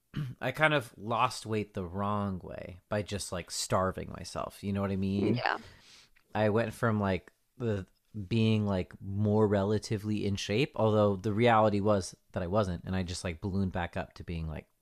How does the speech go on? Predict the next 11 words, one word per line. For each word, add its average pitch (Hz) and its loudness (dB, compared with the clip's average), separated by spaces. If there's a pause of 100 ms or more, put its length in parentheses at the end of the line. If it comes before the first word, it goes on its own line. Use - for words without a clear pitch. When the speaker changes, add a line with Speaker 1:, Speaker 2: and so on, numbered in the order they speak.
(120)
Speaker 1:
real, 90 -6 (140)
like, 82 -6 (140)
chubbier 107 0
than 90 -4
before. - -12 (240)
Speaker 2:
Mm-hmm. 220 6
Speaker 1:
Um, 87 2 (140)
but 110 4
that's 117 2
because, 110 0
like, 98 -2